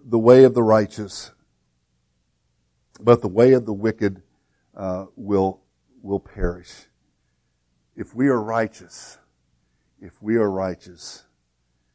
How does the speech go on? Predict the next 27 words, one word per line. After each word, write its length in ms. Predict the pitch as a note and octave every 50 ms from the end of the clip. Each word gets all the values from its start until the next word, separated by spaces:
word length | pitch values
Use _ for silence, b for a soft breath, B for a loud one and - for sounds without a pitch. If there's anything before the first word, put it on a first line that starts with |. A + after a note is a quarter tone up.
| _ _ _ _ _ _
we 420 | - G2 G2 G2+ G2+ G2 F#2+ F#2+ - _ _ _ -
will 480 | - F#2 F#2 F#2 F#2 F2+ F2+ F2 - _ _ _
be 140 | - G2 F2+
watched 380 | D#2+ E2 E2 F2 - - -
over. 360 | - E2+ E2 D2 D#2+ D#2 D#2 _ _ _ _ _ _ _ _ _ _ _ _ _ _ _ b b b b b b -
Verse 180 | D3 D3+ D3
three 200 | - D3+ D#3 D3
says, 400 | C#3 - C3+ B2+ A#2 A2+ G#2 - - _ _ _ _ _ _
"He 120 | - C#3+
is 140 | C#3+ C3+ A2
like 220 | B2+ B2+ C3 C3
a 60 | B2+ A2
tree 360 | - - - D#3 D3+ D#3+ D#3
planted 520 | - - - C3+ C3 C3 C3 B2+ B2 A#2
by 160 | G#2+ A2+ G#2+
the 120 | G#2 G2 F#2+
streams 500 | - - - A#2 A#2 A#2+ B2 B2 A#2 -
of 100 | A#2 G2+
water, 400 | G#2 G#2 G#2 G#2 G2 G2 F#2+ - _ _ _ _ _ -
which 260 | A#2 G#2 F#2+ - -
yields 380 | G#2+ A2+ B2 A#2+ B2 A#2 F#2+ G#2+
its 160 | G#2 - -
fruit 340 | - - A2 G#2+ G#2+ A2 F#2+
in 180 | G2+ G2 G2
season." 480 | F#2 - - G2 G2 F2 F#2+ F#2 G2 - -
Uh, 220 | - G#2+ G#2 G2 E2+ - - - _ _ _ _ _ _ _ _ _ _ _ _ - - _ _ _ _ _ _ _ _ _ _ _ _ _ _ _ _ _ _ _ _ _ _ _ _
when, 380 | A#2+ C3 D3 C#3 C3+ C#3+ -